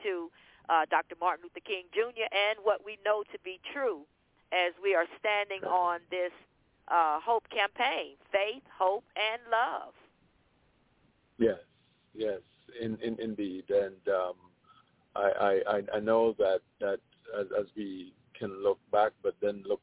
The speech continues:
Speaker 2: today and then look forward, uh, for those who have put down markers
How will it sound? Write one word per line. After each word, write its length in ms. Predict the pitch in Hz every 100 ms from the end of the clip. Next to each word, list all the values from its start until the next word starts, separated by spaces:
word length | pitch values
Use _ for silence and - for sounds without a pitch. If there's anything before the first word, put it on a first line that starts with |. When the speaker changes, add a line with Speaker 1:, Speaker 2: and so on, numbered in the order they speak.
| -
Speaker 2:
today 300 | - 104 107
and 80 | 101
then 180 | 104 113
look 120 | 120 _
forward, 460 | 160 175 135 90 90 _ _ - _ _
uh, 360 | 98 98 98 95 -
for 120 | 104
those 380 | 98 110 117 117 110
who 220 | - 113
have 100 | 107 - -
put 160 | 110 -
down 500 | 107 107 107 104 104 _ _ _ _
markers 600 | 95 107 120 - 101 95